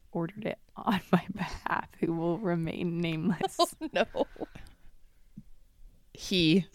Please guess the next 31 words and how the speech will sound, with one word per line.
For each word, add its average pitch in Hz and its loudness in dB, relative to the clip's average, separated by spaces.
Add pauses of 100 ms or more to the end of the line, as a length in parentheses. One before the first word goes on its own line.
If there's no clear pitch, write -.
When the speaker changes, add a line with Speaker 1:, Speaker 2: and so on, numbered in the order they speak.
(140)
Speaker 1:
He. 156 -4
Speaker 3:
He 196 4 (260)
Speaker 1:
Yeah. - -10 (420)
Speaker 3:
will 156 4
remain 180 8
Speaker 1:
Oh. 165 6
Speaker 3:
nameless. 165 8
Speaker 1:
<laughs> - 0 (100)
Hee 359 8
hee. 370 6
Speaker 3:
Well, 214 6
my 214 6
Sh-, - 0 (300)
my 214 8
Shiraz 185 6
was 196 6
excellent. 185 -2
Really 190 6
enjoyed 175 4
it. 202 2
Um, 175 4
<sighs> - -20
I - -2
have 330 8
been 262 6
on 254 6
a 240 6
big 175 2
white 165 0
wine 269 4
kick. - 2